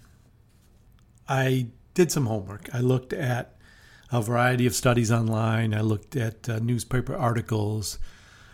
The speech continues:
talking to people, all that kind of stuff. And I learned, uh, I learned quite a bit, uh, that I'd like to share with you.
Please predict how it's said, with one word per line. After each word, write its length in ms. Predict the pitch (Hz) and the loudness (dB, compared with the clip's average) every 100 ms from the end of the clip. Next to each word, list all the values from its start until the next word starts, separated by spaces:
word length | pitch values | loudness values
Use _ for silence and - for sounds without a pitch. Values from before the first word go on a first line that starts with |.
| - | -2
talking 320 | 131 123 131 | 0 2 0
to 60 | 107 | -2
people, 380 | 120 113 117 | -2 -2 -2
all 140 | 107 110 | -2 0
that 200 | 107 - - - - | 0 -4 -10 -12 -6
kind 160 | - 113 | -2 -2
of 80 | |
stuff. 240 | - 135 143 | 0 0 2
And 80 | 160 | 2
I 80 | |
learned, 380 | 143 151 165 160 | 4 4 4 2
uh, 340 | 156 139 127 113 101 - - - - - - | 0 -2 -2 -4 -8 -16 -20 -20 -20 -8 6
I 60 | |
learned 220 | 127 147 156 | 10 10 10
quite 200 | 165 123 | 8 8
a 40 | |
bit, 340 | 113 180 - - - - - | 8 6 2 -20 -20 -20 -4
uh, 300 | 147 123 120 | 4 6 6
that 180 | 117 117 | 6 6
I'd 140 | 123 127 | 6 4
like 160 | 127 | 4
to 80 | 123 | 2
share 280 | - 131 123 | 4 4 6
with 180 | 117 127 | 4 2
you. 240 | 127 139 | 2 0